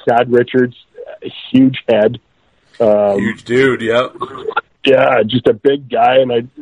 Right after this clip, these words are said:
Speaker 1: one of those that could have been an extra large helmet, and it just still looked too small on him.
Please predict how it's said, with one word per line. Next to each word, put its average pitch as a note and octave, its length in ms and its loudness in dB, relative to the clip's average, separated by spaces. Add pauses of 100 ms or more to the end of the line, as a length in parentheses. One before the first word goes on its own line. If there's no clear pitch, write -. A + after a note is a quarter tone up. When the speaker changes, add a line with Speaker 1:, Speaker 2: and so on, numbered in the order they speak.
(1200)
Speaker 1:
one C#3 220 2
of C#3+ 80 2
those C#3 240 2
that C#3+ 120 -2
could D3 120 0
have C3+ 80 -2
been C3+ 120 2
an B2 120 2
extra B2 320 0
large B2+ 320 4
helmet, C#3 420 2
and A#2 140 2
it A#2+ 100 -2
just A2+ 200 -10 (100)
still A#2+ 200 4
looked A#2 280 0
too A#2 160 -2 (120)
small G#2+ 280 2
on G2+ 120 -2
him. F#2 280 -8